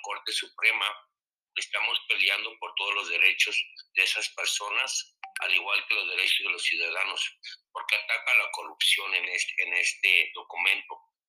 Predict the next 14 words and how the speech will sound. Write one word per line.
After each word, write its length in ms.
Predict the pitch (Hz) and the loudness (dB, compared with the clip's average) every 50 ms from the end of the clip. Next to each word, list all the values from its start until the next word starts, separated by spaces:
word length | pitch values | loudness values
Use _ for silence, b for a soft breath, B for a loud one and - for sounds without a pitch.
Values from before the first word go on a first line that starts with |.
| _ _ | _ _
ataca 420 | 85 - - 104 101 - - 120 117 | -14 -4 -4 -4 -2 -2 0 0 2
la 180 | 104 95 - - | 2 0 -4 -8
corrupción 680 | - - - - - - - - - 98 107 110 110 113 | -10 -10 -12 -2 0 2 4 4 4 2 0 -4 -2 -2
de 100 | - - | -2 -2
los 220 | 110 - - - B B B B B _ | 0 -4 -4 -4 B B B B B _
exfuncionarios, 1000 | - 110 - - - 117 110 - - 92 90 90 92 95 101 104 113 127 131 - | 2 2 2 2 -2 -4 -4 -4 -2 -2 -2 0 0 0 2 2 2 2 2 2
de 160 | - - - - | -2 -2 -2 -2
cómo 500 | 98 101 101 110 113 120 - - _ _ _ _ _ _ _ _ _ _ | -8 -8 -8 -8 -10 -10 -12 -16 _ _ _ _ _ _ _ _ _ _
abusan 680 | - 92 87 95 101 107 - - 123 127 127 127 - - - | -6 -6 -6 -6 -2 0 0 0 0 -2 -4 -4 -8 -6 -2
de 80 | - - | 2 2
su 180 | - - - - | 2 2 0 -2
poder 380 | 120 123 - 104 113 139 156 - - B B B B B B B _ | -8 0 4 4 6 6 4 2 -2 B B B B B B B _
y 200 | - - - - | 2 2 2 -2
cómo 540 | - 107 110 110 117 123 127 123 - - | -6 -4 -4 -2 -4 -4 -6 -8 -12 -20